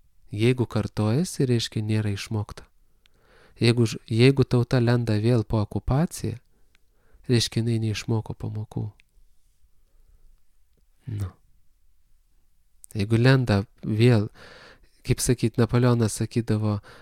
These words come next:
"Duodanti ranka yra visą laiką aukščiau už prašančią." Jeigu tu prašai iš Europos Sąjungos malonės, taip, tu būsi pavaldinys visom prasmėm. Ir ta tauta nesuprato.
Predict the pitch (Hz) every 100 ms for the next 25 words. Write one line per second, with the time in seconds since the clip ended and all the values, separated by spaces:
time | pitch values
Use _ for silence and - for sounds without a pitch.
0 | - - 131 151 151 151 - - - 135
1 | 127 123 127 120 104 117 117 123 - 104
2 | 107 - - 120 117 - - 139 120 98
3 | 92 - - _ - - - - - 110
4 | 113 - - 123 113 - 120 - 113 113
5 | 110 107 - 117 113 107 101 - 107 107
6 | 151 202 139 - - _ _ _ _ _
7 | _ _ _ _ _ _ _ _ _ 113
8 | 156 - - - 120 120 - 120 117 113
9 | 113 120 117 110 - 110 - 117 117 110
10 | - 107 95 104 117 - 127 127 - 127
11 | 117 110 - - 123 107 -